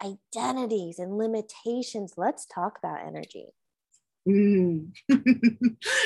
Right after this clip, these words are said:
Speaker 2: Right? So when we all talk about energy and that we're all energetic beings and that everything in this world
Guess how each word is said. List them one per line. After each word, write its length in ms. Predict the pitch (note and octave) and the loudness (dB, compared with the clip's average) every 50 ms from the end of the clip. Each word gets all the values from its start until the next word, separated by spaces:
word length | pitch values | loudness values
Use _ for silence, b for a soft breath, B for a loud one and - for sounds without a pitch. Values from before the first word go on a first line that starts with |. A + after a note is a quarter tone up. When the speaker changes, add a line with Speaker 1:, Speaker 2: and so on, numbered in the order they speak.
| G4 D4 - | 0 0 4
Speaker 2:
Right? 440 | G3 G3 G#3 A3+ D4 E4 D4 - A3 | 6 6 8 8 8 8 6 4 2
So 160 | - - A#3+ | 2 4 6
when 160 | A3+ A3+ A3 G3 | 6 6 6 6
we 120 | G3+ G#3 | 6 6
all 140 | G3+ G3 F#3+ | 6 4 4
talk 220 | - A3 G3+ - | 4 2 2 2
about 260 | F#3 F3 F#3 E3+ D3+ - _ - - - | 0 0 0 0 0 -4 _ -10 -4 0
energy 460 | F3 F#3+ F#3+ F#3 F3 E3+ - E3 E3 | 2 4 4 2 2 0 -2 -2 -2
and 120 | E3 E3 D#3+ | -2 -2 -2
that 180 | D#3 D3 - | -4 -4 -6
we're 160 | D#3+ D#3+ - | -8 -8 -6
all 180 | D#3+ D#3+ D#3+ - D#3 | -6 -6 -8 -8 -10
energetic 500 | D3+ D3+ D#3 D3 - D3 C#3+ D#3 D#3 - _ | -10 -10 -10 -8 -8 -8 -6 -6 -8 -8 _
beings 460 | - C#3+ C#3+ C#3+ C#3+ D#3 D#3+ D#3+ - D3+ | -6 -6 -4 -4 -4 -6 -6 -6 -6 -8
and 120 | D3 D3 | -6 -4
that 140 | D#3+ D#3+ D#3 - - - | -4 -4 -4 -6 -8 -10
everything 540 | D#3 D3 D3 F3+ F#3+ F3 - - D3+ C#3 C#3+ | -8 -8 -2 -2 -2 -2 -2 -6 -8 -8 -8
in 140 | D3 C#3+ D3 | -8 -8 -6
this 240 | D3 D3+ C#3+ - - - | -6 -6 -6 -6 -8 -6
world 360 | D3+ D3 D3+ D3+ D3+ D3 | -6 -6 -6 -6 -8 -12